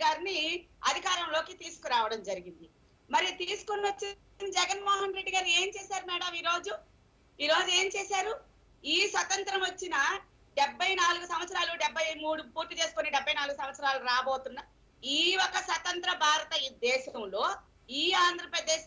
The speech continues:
రాష్ట్రంలో ఎవరు కూడా ప్రైవేటీకరణ గురించి ఆలోచన చేయని నాయకుల్ని చూసాం మేడం. ఈ, ఈ ఒక, ఈ,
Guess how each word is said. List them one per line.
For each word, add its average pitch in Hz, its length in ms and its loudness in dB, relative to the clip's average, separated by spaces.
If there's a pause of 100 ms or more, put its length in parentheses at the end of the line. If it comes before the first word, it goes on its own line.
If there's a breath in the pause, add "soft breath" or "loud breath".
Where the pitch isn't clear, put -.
(140)
రాష్ట్రంలో 254 500 -2 (680)
ఎవరు 370 340 2 (180)
కూడా 302 400 4 (280)
ప్రైవేటీకరణ 349 840 -2 (140)
గురించి 330 380 -4 (300)
ఆలోచన 349 480 2 (200)
చేయని 311 400 0 (500)
నాయకుల్ని 339 600 2
చూసాం 294 340 -4
మేడం. 196 180 -4 (440)
ఈ, 277 140 -4 (360)
ఈ - 20 -2 (180)
ఒక, 320 120 -6 (600)
ఈ, 262 100 -4